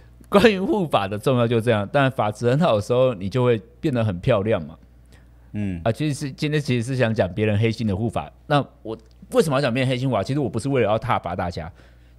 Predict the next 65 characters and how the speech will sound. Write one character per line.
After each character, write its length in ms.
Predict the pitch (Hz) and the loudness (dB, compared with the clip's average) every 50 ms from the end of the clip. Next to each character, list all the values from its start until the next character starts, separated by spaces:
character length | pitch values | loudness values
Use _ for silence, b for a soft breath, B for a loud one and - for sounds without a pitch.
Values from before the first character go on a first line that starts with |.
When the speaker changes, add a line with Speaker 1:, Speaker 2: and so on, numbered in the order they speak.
| - - - | -20 -10 -4
Speaker 1:
挞 160 | 131 120 104 | -2 -2 -2
伐 140 | - 95 85 | -2 -4 -6
那 100 | 92 95 | -6 -6
些 120 | 95 98 | -6 -6
沙 180 | 95 - 78 71 | -8 -8 -10 -12
龙， 140 | 85 82 82 | -12 -12 -8
我 100 | 95 101 | -4 0
没 180 | 104 117 120 | 0 2 2
有， 220 | 123 120 104 85 - | 2 0 0 -2 -2
因 80 | 135 | -2
为 60 | 135 139 | 0 0
我 100 | 127 101 | 0 -2
觉 120 | 95 98 | -2 -2
得 100 | 98 98 | -2 -2
每 160 | 95 101 107 | -2 -2 0
个 80 | 110 143 | 0 0
人 100 | 131 110 | 0 0
有 120 | 104 95 | -2 -4
做 160 | 90 - 135 | -4 -4 -4
生 120 | 113 - 110 | -2 -2 -2
意 140 | 107 104 101 | -2 -2 -2
自 100 | - 110 | -4 -4
己 60 | 98 | -6
的 100 | 85 87 | -6 -6
本 220 | 82 - 87 80 | -6 -6 -6 -6
事 180 | 78 - - 104 | -6 -6 -8 -6
跟 200 | - 104 98 95 | -4 -4 -2 -2
方 180 | 98 98 92 | -2 -2 -2
法， 180 | 95 107 87 B B B B | -4 -4 -6 B B B B
Speaker 2:
是。 160 | B - 113 | B -2 0
Speaker 1:
但 100 | 208 196 | 2 2
是 120 | 170 190 | 4 2
我 160 | 175 151 151 156 | 4 4 2 2
只 140 | - 120 | 0 -2
是 180 | 107 127 151 147 | -4 -2 -2 -2
希 220 | - - - 160 | -4 -4 -2 0
望 140 | 170 170 156 | 0 2 2
每 160 | 127 104 92 | 0 0 0
一 40 | 113 | 0
个 100 | 120 131 | -2 0
消 160 | 113 - 117 | 0 2 0
费 160 | 113 123 131 110 | 2 0 0 -2
者 160 | 104 90 87 | -2 -2 -4
不 240 | - - - 123 127 | -4 -4 0 2 4
要 160 | 160 165 156 | 4 4 2
因 200 | - 156 156 160 | 2 -2 -2 -2
此 240 | 156 - - 98 85 | -2 -4 -6 -6 -4
而 120 | - 95 | -2 -4
对 160 | 98 - 135 120 | -2 0 0 0
这 140 | 107 131 | 0 0
件 180 | 120 117 123 110 | -2 0 0 -2
事 220 | 107 - - 117 | -2 -2 -2 -2
情 240 | 95 - - 87 80 | -2 -2 -4 -6 -6
失 320 | 82 - - - 120 113 104 | -6 -8 -6 -4 -2 -2 -2
去 220 | - - - 98 | -2 -2 -2 -2
了 100 | 87 87 | -2 -4
信 260 | 90 - 110 87 82 | -4 -4 -4 -4 -4
心。 300 | 80 - - 92 82 85 95 - - - - | -6 -8 -8 -8 -8 -8 -10 -12 -18 -20 -14
Speaker 2:
哦， 160 | - 117 110 113 | -8 -6 -6 -4
这 100 | - 135 | -2 -2
很 200 | 139 127 104 90 | -2 -4 -4 -6
重 240 | 87 - 120 117 107 | -6 -6 -6 -6 -4
要 260 | 107 107 101 92 85 | -2 -2 -2 -2 -2
欸。 80 | 85 80 | 0 2
Speaker 1:
对， 180 | 135 151 127 | 4 4 4